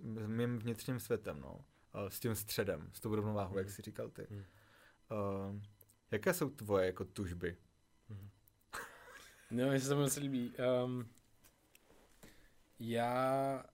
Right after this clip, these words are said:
Speaker 2: to mám asi hodně podobný, protože
Speaker 1: Dáš ještě Vincentku?
Speaker 2: Jo, jo, dám si. Nej-, ty, já mám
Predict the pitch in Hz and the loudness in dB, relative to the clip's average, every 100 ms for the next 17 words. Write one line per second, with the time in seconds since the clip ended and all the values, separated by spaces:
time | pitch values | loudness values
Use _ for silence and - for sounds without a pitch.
0 | _ _ _ _ _ _ - 127 139 139 | _ _ _ _ _ _ -4 2 2 4
1 | - 147 143 147 147 - 139 135 131 120 | 4 4 4 2 -2 0 4 6 6 4
2 | 113 120 - - - - - - - - | 2 -2 -6 -18 -20 -20 -20 -20 -20 -20
3 | - - - - 117 110 117 107 113 113 | -20 -20 -20 -4 -2 0 0 2 4 6
4 | 117 117 117 - 123 107 107 156 156 - | 6 4 2 -2 -4 -4 -4 -2 -2 -2
5 | 107 113 131 117 113 113 113 110 - 110 | -4 -6 0 4 6 6 2 -2 -8 -12
6 | - - - - - - - - - - | -16 -20 -20 -20 -20 -20 -20 -20 -20 -20
7 | - - - - - - - - - - | -20 -20 -20 -20 -20 -20 -20 -20 -20 -20
8 | - - _ _ - - 135 139 151 156 | -20 -20 _ _ -14 0 4 8 8 8
9 | 156 151 - 156 151 156 - 139 143 151 | 4 0 4 6 8 6 -2 2 4 6
10 | 156 156 147 | 6 4 2